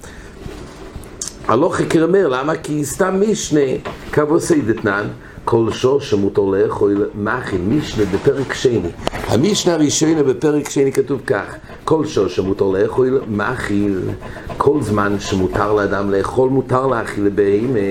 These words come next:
אז מה, אז הגמרא מבינה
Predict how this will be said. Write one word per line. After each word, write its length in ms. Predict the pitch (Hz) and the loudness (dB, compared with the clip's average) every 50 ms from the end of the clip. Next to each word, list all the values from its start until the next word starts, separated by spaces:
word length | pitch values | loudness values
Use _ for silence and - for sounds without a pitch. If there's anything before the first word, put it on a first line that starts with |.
| 95 98 98 98 98 98 104 101 92 92 98 101 98 98 95 95 101 92 - - - - - - - - - - - - - - - - - - - - - - - - - | 0 0 2 2 2 2 2 2 2 0 0 -2 -2 -2 -4 -4 -6 -8 -10 -12 -12 -14 -14 -14 -12 -12 -12 -12 -12 -12 -12 -12 -12 -12 -12 -10 -10 -10 -10 -12 -12 -6 -4
אז 280 | - 107 110 - - 95 | -2 0 0 0 0 2
מה, 200 | 104 92 92 104 | 2 2 2 0
אז 140 | 98 92 110 | 2 2 2
הגמרא 380 | 104 - 104 120 143 170 175 | 2 2 2 2 2 2 2
מבינה 560 | 165 151 127 107 123 123 123 139 143 143 123 | 2 2 0 2 2 2 2 2 0 -2 -4